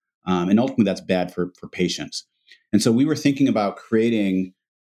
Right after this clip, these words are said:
uh, in essence, a social network for doctors was the original idea of Within Three.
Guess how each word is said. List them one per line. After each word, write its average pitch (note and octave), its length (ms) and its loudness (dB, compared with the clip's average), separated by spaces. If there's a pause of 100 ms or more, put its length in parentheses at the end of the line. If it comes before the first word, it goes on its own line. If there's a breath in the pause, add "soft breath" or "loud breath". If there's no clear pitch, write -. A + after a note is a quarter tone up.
uh, F2+ 280 -2
in G2+ 100 0
essence, A#2 440 0
a F#2 80 0
social B2 440 0
network G2 580 0
for F#2 100 -6
doctors F2+ 720 -6
was F2+ 220 -4
the E2+ 160 -2
original A2 380 2
idea F2+ 380 0
of E2+ 100 -10
Within E2+ 400 -8
Three. E2+ 420 -2